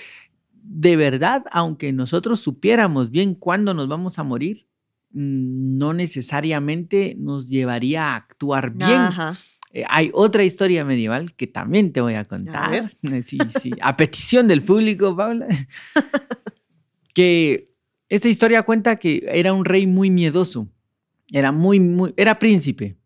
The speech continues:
Speaker 1: muy miedoso. Nunca salía del palacio, todo le daba miedo. Y de repente muere su padre y le toca ser rey. Y entonces este dice, "A la gran, no, qué horrible, porque el rey tiene que ir a la guerra, tiene que ir a
Speaker 2: Sí, pues.
Speaker 1: pelear, y yo sí no quiero porque me van a matar,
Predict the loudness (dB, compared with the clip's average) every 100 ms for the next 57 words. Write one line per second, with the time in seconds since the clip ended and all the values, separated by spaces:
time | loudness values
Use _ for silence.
0 | -2 0 2 2 2 2 0 -6 -6 -8
1 | -10 -6 -6 -2 2 4 2 0 -4 -4
2 | -2 0 0 0 0 -2 -2 -4 -4 -2
3 | -2 0 -2 -2 -4 -2 0 -2 0 0
4 | 0 -2 -4 -6 -6 -8 -10 -12 -16 _
5 | _ _ _ _ _ -12 -6 -2 0 2
6 | 0 0 0 0 -2 -4 -4 -6 -6 -8
7 | -10 -8 -6 -6 -4 -2 -2 -2 -2 -4
8 | -6 -4 -2 -2 0 0 0 0 -2 -6
9 | -6 -12 -12 _ _ _ _ -4 0 0
10 | 2 2 2 2 2 2 2 2 6 6
11 | 6 6 4 4 2 0 0 4 2 4
12 | 2 4 4 2 -2 -12 -6 -2 2 2
13 | 0 -4 -4 -4 -8 -12 -6 -4 -4 -8
14 | -12 -14 -6 -4 -2 -2 0 -2 0 -2
15 | -2 -2 0 -2 -6